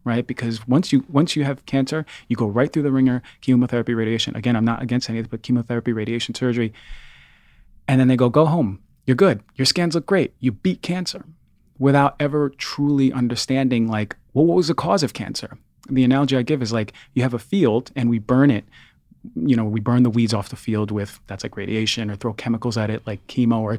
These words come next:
chop it up like with surgery. And we never address the soil,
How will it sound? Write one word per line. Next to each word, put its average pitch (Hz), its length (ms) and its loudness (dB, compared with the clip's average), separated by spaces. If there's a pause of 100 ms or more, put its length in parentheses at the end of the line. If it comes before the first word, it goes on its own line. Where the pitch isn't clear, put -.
(120)
chop - 320 -2
it 117 60 -6
up 117 200 -4
like 101 180 -10
with 120 120 -6
surgery. 120 500 -6 (720)
And 143 100 6
we 127 100 8
never 123 460 2
address 107 300 -6
the 120 60 -6
soil, - 420 -8